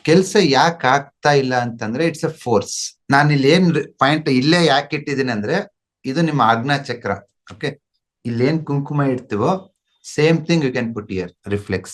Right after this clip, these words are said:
ಇದು ಎಲ್ಲಾದ್ರಲ್ಲಿ ಫೋರ್ಸ್ ಕೊಡ್ತಿರುತ್ತೆ. For example, ಯೂರಿನ್ ಸ್ಲೋ ಇತ್ತು, ಮೋಷನ್ ಲೇಟ್ ಆಗ್ತಾ ಇತ್ತು, ಇಲ್ಲ ಡೈಜೆಷನ್, ಊಟ ಮಾಡಿದ್ಮೇಲೆ ಬೇಗ ಹಸಿವಾಗ್ತಾ ಇಲ್ಲ, ಎಲ್ಲದಕ್ಕೂ ಈ ಒಂದು ರೆಡ್ ಡಾಟ್ ವರ್ಕ್ ಆಗುತ್ತೆ. So, ಒಂದ್ ಮೂರ್ ದಿನ ಆದ್ಮೇಲೆ ಸೌಮ್ಯ ಅವ್ರಿಗೆ ಕೇಳೋಣ.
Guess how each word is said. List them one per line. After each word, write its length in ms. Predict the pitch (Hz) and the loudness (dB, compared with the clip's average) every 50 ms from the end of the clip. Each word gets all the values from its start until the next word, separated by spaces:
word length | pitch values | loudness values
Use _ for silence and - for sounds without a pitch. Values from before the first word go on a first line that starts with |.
| - - _ _ _ _ _ _ _ - - - - _ _ _ - | -18 -18 _ _ _ _ _ _ _ -20 -20 -20 -20 _ _ _ -2
ಇದು 120 | 170 170 170 | 2 4 6
ಎಲ್ಲಾದ್ರಲ್ಲಿ 840 | 165 156 160 175 202 202 208 202 202 202 202 196 175 - - - - | 6 6 6 6 6 6 4 2 0 0 -2 -4 -6 -10 -16 -12 -2
ಫೋರ್ಸ್ 220 | - 170 160 - | 0 0 0 0
ಕೊಡ್ತಿರುತ್ತೆ. 500 | - 151 131 120 - - 104 110 - - | -2 -6 -6 -6 -6 -10 -12 -12 -12 -20
For 320 | - _ - 143 139 139 123 | -20 _ -2 0 0 0 0
example, 440 | 131 156 156 156 151 156 156 143 135 | -2 -4 -2 -2 -2 -2 0 0 2
ಯೂರಿನ್ 300 | 139 147 151 165 160 156 | 0 2 0 0 -2 -2
ಸ್ಲೋ 260 | - - - 139 131 | -8 -6 -4 -2 -2
ಇತ್ತು, 420 | 131 127 - - - 117 113 113 | -2 -4 -6 -6 -6 -6 -6 -4
ಮೋಷನ್ 400 | 117 120 127 139 139 - 143 139 | -4 -4 -4 -4 -4 -4 -4 -4
ಲೇಟ್ 260 | 131 120 120 117 120 | -2 -2 -2 -2 -2
ಆಗ್ತಾ 280 | 120 110 110 - - 110 | -4 -6 -6 -8 -8 -6
ಇತ್ತು, 600 | 101 98 98 _ - 98 92 92 - - - _ - | -6 -6 -8 _ -12 -12 -12 -12 -16 -20 -20 _ -6
ಇಲ್ಲ 120 | 131 143 139 | -4 -4 -2
ಡೈಜೆಷನ್, 600 | 113 117 117 123 127 139 147 143 - 147 135 120 | 0 0 0 0 2 0 -2 -4 -4 -6 -4 -2
ಊಟ 220 | 131 139 139 165 | -2 -2 0 0
ಮಾಡಿದ್ಮೇಲೆ 460 | 151 151 147 143 139 131 139 135 123 | 0 0 0 0 0 -2 -4 -4 -4
ಬೇಗ 320 | 104 110 120 135 139 139 131 | -4 -2 0 0 0 0 0
ಹಸಿವಾಗ್ತಾ 600 | 110 101 - - 117 123 117 117 - - - 110 | -4 -4 -6 -6 -4 -4 -4 -4 -6 -8 -6 -6
ಇಲ್ಲ, 180 | 101 95 90 95 - _ _ - | -6 -6 -8 -12 -14 _ _ -8
ಎಲ್ಲದಕ್ಕೂ 1200 | 123 117 104 110 127 151 165 175 185 185 185 185 180 175 180 170 - - 208 226 220 - - _ - | -4 -2 -2 0 0 2 2 4 6 6 4 4 2 -2 -6 -6 -6 -4 -4 -4 -4 -6 -10 _ -6
ಈ 80 | 127 127 | -2 -2
ಒಂದು 220 | 123 117 113 113 | -2 -2 -2 -2
ರೆಡ್ 200 | 107 107 104 104 | -4 -4 -4 -4
ಡಾಟ್ 220 | 110 110 104 107 101 | -6 -6 -6 -6 -8
ವರ್ಕ್ 240 | 95 95 _ - | -12 -12 _ -14
ಆಗುತ್ತೆ. 600 | 87 82 82 85 _ _ _ _ _ _ _ - | -16 -16 -16 -20 _ _ _ _ _ _ _ -4
So, 60 | - 165 | -4 -2
ಒಂದ್ 120 | 160 160 | 0 2
ಮೂರ್ 200 | 170 175 170 170 | 4 4 4 4
ದಿನ 120 | 175 175 | 4 4
ಆದ್ಮೇಲೆ 540 | 170 156 156 160 156 156 156 151 139 127 127 | 4 2 2 0 -2 -2 -2 -2 -2 -2 -6
ಸೌಮ್ಯ 360 | - - 143 139 143 147 147 | -6 -4 -2 -2 0 0 2
ಅವ್ರಿಗೆ 200 | 143 143 143 143 | 0 0 -2 -4
ಕೇಳೋಣ. 360 | - - 131 127 127 120 107 | -6 -4 -2 0 0 0 0